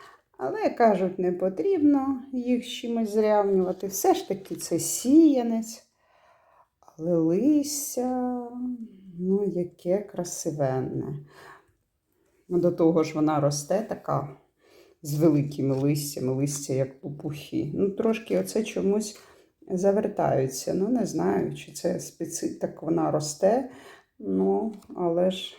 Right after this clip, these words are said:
ну, вологі наче достатньо. Вони у мене на гнотовому поливі. Всі ось на весну я їх всі перевела на гнотовий полив. Для того, щоб вони брали водички собі скільки схочуть. Тобто в них завжди зволожений,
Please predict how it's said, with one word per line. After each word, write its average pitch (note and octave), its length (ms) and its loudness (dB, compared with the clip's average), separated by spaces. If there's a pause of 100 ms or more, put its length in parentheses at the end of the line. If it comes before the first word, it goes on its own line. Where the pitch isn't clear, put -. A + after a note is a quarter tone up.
ну, G#3 100 -4
вологі G3 500 4
наче F#3+ 360 4
достатньо. D#3+ 680 0
Вони G3+ 200 6
у G3 60 6
мене F3 280 4
на F3 120 4
гнотовому E3+ 640 2
поливі. D3 720 -2 (680)
Всі B3+ 440 0
ось A3 260 0
на G3 100 6
весну G3+ 400 2
я F#3+ 200 2
їх F3+ 180 -2
всі - 260 -6
перевела E3+ 540 0
на E3 120 2
гнотовий D#3+ 560 0
полив. D#3+ 540 -2 (1000)
Для F3+ 240 4
того, G3+ 260 0
щоб - 180 -10
вони F3 240 2
брали F3 360 2
водички D#3+ 560 -2
собі D3+ 300 -6
скільки D#3 500 -4
схочуть. C#4 640 -2
Тобто F#3+ 300 -2
в F#3+ 60 6
них F#3 200 6
завжди E3+ 480 2
зволожений, D3+ 1000 -2